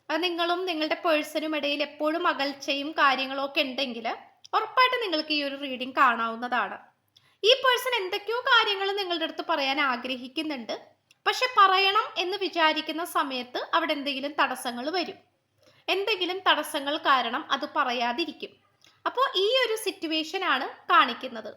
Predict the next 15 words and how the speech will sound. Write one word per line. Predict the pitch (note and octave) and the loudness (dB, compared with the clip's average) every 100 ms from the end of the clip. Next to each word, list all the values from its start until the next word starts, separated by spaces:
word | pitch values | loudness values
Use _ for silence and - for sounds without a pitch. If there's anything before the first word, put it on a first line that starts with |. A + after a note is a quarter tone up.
| D4+ | -6
ഓക്കെ, | E4+ G#4 C#4+ - _ _ _ _ - | -4 -2 -4 -8 _ _ _ _ -6
അപ്പോൾ | B4+ | -2
നമുക്ക് | C5+ A#4 F#4 E4+ G#4+ E5 - _ - | -2 -2 -2 -2 -2 -4 -8 _ 2
ആ, | C4+ | 4
ആ, | C#4 F4 D#4+ | 6 6 8
ആ | G4+ C#5+ C5+ | 10 10 8
ഒരു | |
സിറ്റുവേഷനിലൂടെ | B4+ A#4+ - F#4 G4 F4+ F#4 F#4+ F#4 | 6 0 -2 0 0 0 -2 -2 -2
പോയിക്കൊണ്ടിരിക്കുന്ന | G4+ G#4+ F4 E4+ D#4 D#4 D#4 E4+ | -2 -2 -2 -2 -2 -4 -2 0
ആൾക്കാർക്കൊക്കെ | D#4 D#4 C4+ C#4 D#4 D4 G#3+ A#4 | 0 0 0 0 -4 -4 -6 -4
ഉറപ്പായിട്ടും | D#4 D#4 D#4+ D#4 D#4 F4+ | -4 -2 0 0 0 -2
ഈ | D#4 | -4
ഒരു | C#4+ C#4+ | -4 -4
റീഡിംഗ് | D4+ C4 D4 - | -4 -6 -8 -8
ഉപകാരപ്രദമാകുന്നതായിരിക്കും. | C4+ C4 B3+ B3+ C4 D4+ C4+ A#3+ E4 C#4 A#3+ B3+ C#4 C4 A3 - | -4 0 0 0 -2 -4 -4 -4 -2 -2 -4 -4 -4 -4 -6 -14